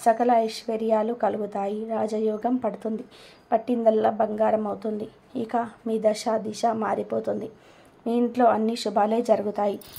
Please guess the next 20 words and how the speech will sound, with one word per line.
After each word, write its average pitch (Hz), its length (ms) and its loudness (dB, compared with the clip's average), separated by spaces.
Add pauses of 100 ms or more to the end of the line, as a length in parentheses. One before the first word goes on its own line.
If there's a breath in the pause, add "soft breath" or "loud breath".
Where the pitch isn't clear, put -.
(140)
ఇదండి 233 280 2
ఈరోజు 220 380 -2
వీడియో. 208 340 -4
నా 208 200 -4
వీడియో 220 320 -2
కనుక 214 280 -4
మీకు 214 260 -4
నచ్చినట్లయితే 208 680 -2
ప్లీజ్ 220 400 -4
లైక్ - 300 -8
చేయండి, 214 240 -2
షేర్ 196 280 -6
చేయండి, 202 240 -4
సబ్స్క్రైబ్ - 600 -8
చేయండి. 208 160 0 (600 loud breath)
మరొక 214 280 0
మంచి 208 400 2
వీడియోతో 208 420 0
మళ్ళీ 196 320 -2
కలుద్దాం. 185 380 -6